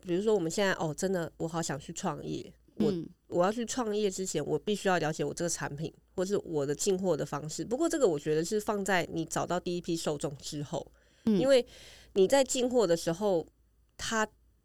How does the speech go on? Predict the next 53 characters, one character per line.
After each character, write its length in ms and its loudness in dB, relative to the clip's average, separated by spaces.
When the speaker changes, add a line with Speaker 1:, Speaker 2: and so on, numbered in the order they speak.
Speaker 1:
你， 140 4
你 380 2
没 120 2
有 120 2
客 220 0
源， 180 0
你 80 -4
去 260 -6
怎 120 0
么 140 0
去 100 -6
跟 120 0
人 100 0
家 100 2
谈？ 300 -6
其 160 -6
实 80 -2
这 120 -4
我 140 -4
觉 140 -4
得 60 -2
都 160 0
是 260 -4
说 540 -2
白 240 -4
话 260 -4
的 120 -12
部 240 -20
分， 180 -12
就 100 0
是 140 2
空 240 -6
口 160 -8
说 160 -6
白 180 -6
话 220 -8
的 80 -14
部 140 -14
分。 200 -16
Speaker 2:
嗯。 60 -20
Speaker 1:
所 120 4
以 160 4
我 160 8
会 240 8
希 240 -2
望 240 2
说， 300 2
你 180 0
真 140 0
的 80 0
希 160 -4
望 120 0
有， 140 -2